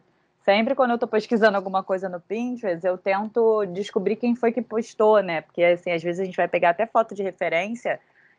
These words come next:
e aí, às vezes a pessoa se preocupa em co-, em direcionar pro Instagram, aí você consegue ver a foto original, quem postou e tal, pra você dar o crédito. Então, às vezes você não sabe quem postou, você não sabe se aquilo realmente <laughs> é uma fonte confiável, né?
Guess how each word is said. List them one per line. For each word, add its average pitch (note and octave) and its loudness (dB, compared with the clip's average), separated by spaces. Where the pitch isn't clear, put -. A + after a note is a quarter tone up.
e F#3 2
aí, G3 2
às F3+ -2
vezes F#3 -2
a G3+ 0
pessoa G3 -2
se - -14
preocupa G3+ -6
em G3+ -4
co-, G#3+ -6
em G3 -4
direcionar F#3+ -2
pro G#3+ -4
Instagram, G3 -2
aí F3+ -2
você E3+ -10
consegue F3 -4
ver F3+ 0
a F3 2
foto F3 -4
original, E3+ 0
quem E3+ -10
postou E3+ -4
e E3+ -4
tal, E3 -2
pra E3 -6
você E3+ -10
dar F3 2
o F3 -6
crédito. D#3+ 0
Então, D#4 6
às G#4 6
vezes G#4+ 8
você G#4 4
não A3 2
sabe C4+ -2
quem C4+ -2
postou, C4+ 0
você A3 -4
não A3 -4
sabe A3+ -2
se - -2
aquilo C4 -4
realmente B3 0
<laughs> D#4+ 0
é - 4
uma A3 0
fonte A#3 -6
confiável, B3+ -2
né? D3 -8